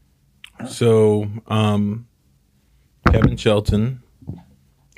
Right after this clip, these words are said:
for me, real estate started sixteen years ago,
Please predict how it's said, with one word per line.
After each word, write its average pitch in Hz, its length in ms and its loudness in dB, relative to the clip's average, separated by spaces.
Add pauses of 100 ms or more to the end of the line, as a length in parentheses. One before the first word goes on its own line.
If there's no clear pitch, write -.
for - 180 0
me, 120 680 4
real 113 240 2
estate 117 380 0
started 110 640 2
sixteen 113 440 0
years 107 240 2
ago, 101 600 0